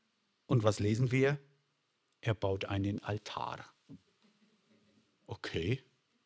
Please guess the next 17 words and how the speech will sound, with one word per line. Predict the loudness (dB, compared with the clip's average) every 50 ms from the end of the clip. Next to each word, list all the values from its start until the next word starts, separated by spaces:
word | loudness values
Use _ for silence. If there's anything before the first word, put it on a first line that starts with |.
| _ _ _ _ _ _ _ _ _ _ _ _ _ _ _ _ _
Hast | -4 -2 -2 -2 -2
du | -4
sonst | -2 0 -2 -2 -2 -2 0
nichts | 0 -2 -2 -4 -6 -6
Wichtigeres | -6 -6 -6 -6 -6 -4 -4 -4 -4 -4 -6 -6
zu | -10 -10 -8
tun? | -6 -4 -4 -4 -4 -6 -8 -12 _ _ _ _ _ _ _ _ _ _ _ _ _ _ _ _ _ _ _ _ -6
Nee, | -4 -2 -2 -2 -2 -4 -6
hat | -6 -8 -10 -10 -10
er | -10 -8 -8
nicht. | -6 -8 -8 -8 -12 -16 -18 -20 -20 -20 _ _ _ _ _ _ _ _ _ _ _ _ _ _ _ _ _ _ _ _ _ _ _
Er | -6 -4 -4 -4
hat's | -4 -6 -10 -10
kapiert. | -10 -12 -10 -10 -12 -12 -12 -16 -18 -20 -20 -20 -20 _ _ _ _ _ _ _ _ _ _ _ _ _ _ _ _ _ _ _ _ _ _ _
Er | -6 -6 -4
hat's | -6 -8 -10 -8
durchlitten. | -6 -6 -6 -6 -8 -12 -12 -12 -12 -12 -14 -18 -18